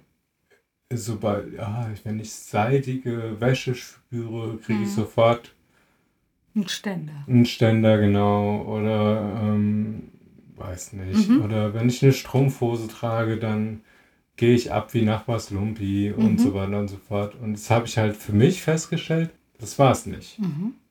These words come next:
Speaker 1: Ja, also
Speaker 2: Was war's dann?
Speaker 1: es war einfach ein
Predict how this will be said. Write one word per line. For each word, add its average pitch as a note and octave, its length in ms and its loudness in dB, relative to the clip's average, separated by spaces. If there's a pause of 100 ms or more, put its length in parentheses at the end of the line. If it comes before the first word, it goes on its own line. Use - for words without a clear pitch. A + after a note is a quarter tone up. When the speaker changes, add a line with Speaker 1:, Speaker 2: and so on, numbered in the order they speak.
(140)
Speaker 1:
Ja, G#2 300 -6 (460)
also G#2 500 0 (260)
Speaker 2:
Was G#3 220 0
war's F3+ 240 -4
dann? G3 300 -4 (520)
Speaker 1:
es G#2+ 200 -8
war G2+ 160 0
einfach C#3+ 380 -4
ein C#3+ 420 -2